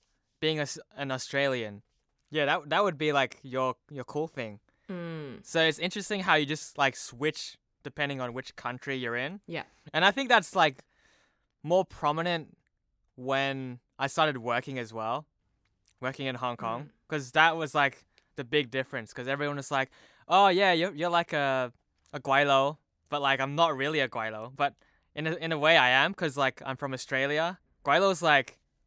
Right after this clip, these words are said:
Speaker 1: a white dude, but, like, you know, slang. Um, yeah, so I would associate,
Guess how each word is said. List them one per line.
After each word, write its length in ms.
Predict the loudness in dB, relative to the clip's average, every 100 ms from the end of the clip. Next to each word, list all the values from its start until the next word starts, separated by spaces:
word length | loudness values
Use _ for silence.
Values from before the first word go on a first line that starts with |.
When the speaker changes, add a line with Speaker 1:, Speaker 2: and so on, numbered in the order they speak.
| _ -8
Speaker 1:
a 60 |
white 280 | 0 0 0
dude, 240 | -8 -10 -14 _ _ _ _
but, 180 | -8 -6
like, 200 | -8 -8 _ -16
you 80 |
know, 140 | -14 -14
slang. 400 | -14 -12 -12 -14 _ _ _ _ -8
Um, 460 | -2 0 -2 -6 -18 _ _ _ _ _ _ _ 0
yeah, 240 | 4 4
so 280 | 2 0 0
I 100 | 4
would 140 | 4 2
associate, 480 | -2 -2 0 -2